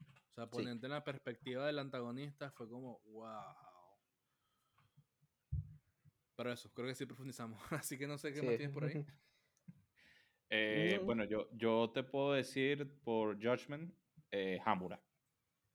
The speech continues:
Speaker 3: No voy,
Speaker 1: Ok,
Speaker 3: no voy a ahondar
Speaker 1: creo
Speaker 3: mucho,
Speaker 1: que,
Speaker 3: ya
Speaker 1: creo
Speaker 3: lo
Speaker 1: que,
Speaker 3: vas a
Speaker 1: creo que
Speaker 3: ver.
Speaker 1: me recuerdo cuál es, sí, creo que
Speaker 3: Ya
Speaker 1: me
Speaker 3: vas a
Speaker 1: acuerdo
Speaker 3: ver
Speaker 1: ya
Speaker 3: cuál
Speaker 1: cuál
Speaker 3: es, vas a tener mucho que ver con él, pero de verdad, eh, también un, un, un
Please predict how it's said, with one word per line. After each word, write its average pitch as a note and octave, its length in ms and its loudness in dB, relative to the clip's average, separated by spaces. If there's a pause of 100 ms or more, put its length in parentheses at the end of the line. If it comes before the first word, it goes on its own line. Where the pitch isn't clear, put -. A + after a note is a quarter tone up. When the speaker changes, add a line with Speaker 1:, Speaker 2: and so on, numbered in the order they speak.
(600)
Speaker 3:
No F2 160 -12 (120)
voy, F#2 420 -10 (560)
Speaker 1:
Ok, C#3+ 160 -8
Speaker 3:
no C#3+ 100 4
voy C3+ 160 6
a - 40 4
ahondar G#2 220 2
Speaker 1:
creo C3 120 4
Speaker 3:
mucho, D3 240 2
Speaker 1:
que, D#3 100 -4
Speaker 3:
ya A2+ 120 8
Speaker 1:
creo - 0 -
Speaker 3:
lo A#2 100 10
Speaker 1:
que, - 20 12
Speaker 3:
vas B2+ 120 10
a B2+ 60 10
Speaker 1:
creo B2+ 120 12
que C3+ 60 10
Speaker 3:
ver. D3 60 6
Speaker 1:
me D3+ 60 4
recuerdo C#3 400 0
cuál D3 200 2
es, B2+ 200 -2
sí, C3+ 140 -6
creo C3+ 120 -4
que D3+ 60 -2
Speaker 3:
Ya G#2+ 100 8
Speaker 1:
me - 20 10
Speaker 3:
vas A2+ 140 6
a A#2+ 60 10
Speaker 1:
acuerdo - 20 10
Speaker 3:
ver A#2 120 8
Speaker 1:
ya - 40 2
Speaker 3:
cuál A#2+ 180 6
Speaker 1:
cuál - 0 -
Speaker 3:
es, B2+ 180 10
vas A2 140 4
a B2 80 0
tener A2 280 2
mucho A#2+ 360 -2
que A#2 80 0
ver G#2+ 180 0
con G#2 200 -4
él, A#2+ 300 -2
pero G2+ 320 6
de G2 60 6
verdad, F#2+ 720 4 (720)
eh, G#2+ 220 4
también G2 380 -4
un, G2 300 -4
un, G#2 300 -4
un G#2+ 680 -4